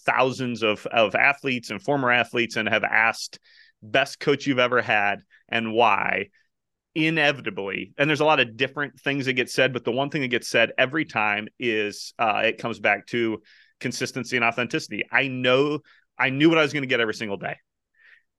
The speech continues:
So that might have been somebody that was more, uh, relational and connecting. That may have been more taskmaster driving, whatever else. But I, when that person knows who they are, they can consistently be who they are.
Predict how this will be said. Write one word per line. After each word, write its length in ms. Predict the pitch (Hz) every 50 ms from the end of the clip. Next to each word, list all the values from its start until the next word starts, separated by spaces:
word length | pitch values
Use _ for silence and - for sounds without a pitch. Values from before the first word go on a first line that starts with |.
| _ _ -
So 460 | - 165 156 147 139 131 135 - - -
that 220 | 143 139 147 139
might 180 | 139 139 139 135
have 140 | 131 120
been 200 | 135 131 131 123
somebody 540 | 117 - - 127 127 127 127 123 123 123 120
that 340 | 113 113 117 113 113 110 -
was 320 | 123 123 117 113 107 110
more, 520 | 117 120 117 117 117 117 113 110 110 107 110
uh, 200 | 110 107 107 107
relational 840 | 110 110 110 113 117 135 135 - - 147 143 139 135 131 131 131 127
and 380 | - 127 120 113 110 107 107 98
connecting. 600 | - 127 123 123 139 - - 202 196 196 180 135
That 200 | 123 135 156 156
may 140 | 165 165 175
have 140 | 185 180 151
been 120 | 170 170
more 240 | 165 156 165 165 156
taskmaster 960 | 156 - - 156 151 - - - 160 151 143 139 131 - - - 151 139 131
driving, 640 | 127 117 123 120 113 117 117 117 120 117 113 113 110 113
whatever 380 | 139 127 120 117 113 107 110 104
else. 260 | 98 98 95 - - -
But 200 | 131 123 - -
I, 200 | 117 117 113 - - - - - _ _
when 140 | 135 139
that 240 | 139 135 151 - -
person 340 | - 175 160 - 143 135 131
knows 260 | 127 127 143 139 -
who 120 | - 147 135
they 160 | 131 127 120
are, 160 | 120 117 117
they 80 | 120 117
can 180 | - 117 110
consistently 520 | - 117 113 - 123 - - 127 113 107 101
be 220 | 95 117 117 127
who 160 | 123 147 151
they 200 | 143 147 143 139
are. 260 | 135 135 143 160 165